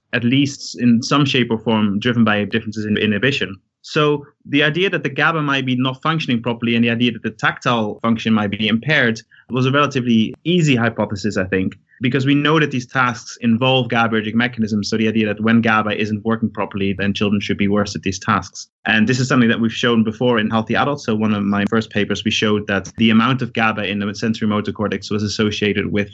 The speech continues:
people's ability to discriminate tactile frequencies. We've replicated that in a cohort of typically developing children, but we do see differences in these correlations in, in, for instance, autism as well, suggestive of difference in how gaba and touch are related. So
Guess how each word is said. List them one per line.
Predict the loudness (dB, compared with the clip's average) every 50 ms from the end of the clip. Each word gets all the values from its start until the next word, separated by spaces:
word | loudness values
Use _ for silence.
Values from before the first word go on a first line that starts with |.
| -10 _
people's | 0 0 2 2 0 -2
ability | 0 0 0 0 -2 -2 -4 -4
to | -4 -4
discriminate | -6 -4 -4 -2 0 0 2 2 0 0 -4 -8 -6
tactile | -4 -4 -4 -4 -6 -8
frequencies. | -4 -4 -4 -2 -2 -4 -4 -2 0 0 0 0 -2 -6 _ 0
We've | 0 0 2
replicated | 2 0 0 -2 -4 -4 -4 -4 -4 -4 -4 -4
that | -6 -6 -6 -4
in | -4 -4
a | -4 -4
cohort | -2 -2 0 0 0 -2
of | -4 -8 -8 -8
typically | -4 -4 -4 -4 -4 -6 -6
developing | -4 -2 -2 -2 -2 -2 -2 -2 -2
children, | -2 0 0 2 2 0 0 0 0
but | 2 2
we | 2 2
do | 2 2 2
see | 2 0 -2
differences | 0 0 0 0 0 -2 -2 -2 -2
in | -2
these | -2 -2 -2
correlations | -2 -2 0 0 0 0 0 -2 -2 -2 -2 -2 -2
in, | -2 0 0 0 0
in, | -2 -2
for | -2 -2
instance, | -2 0 0 -2 0
autism | 0 -2 0 -2 -2 -2 -2 -2 -2
as | 0 0
well, | 2 2 2 0 0 -4 _ _ _ _ _ _ _ -4
suggestive | -4 -4 -2 -2 -6 -4 -4
of | -4 -4 -2
difference | -2 -2 -2 -4 -4 -2
in | -2 -2 -2 0
how | 0 0 2
gaba | 2 2 2 2 2 2 0 0 0
and | -2 -6 -6 -6
touch | -4 -6 -6 -4 -4
are | -4
related. | -2 0 0 -2 -2 -4 -6 -10 -10 -8
So | -2 0 0 0 0 -4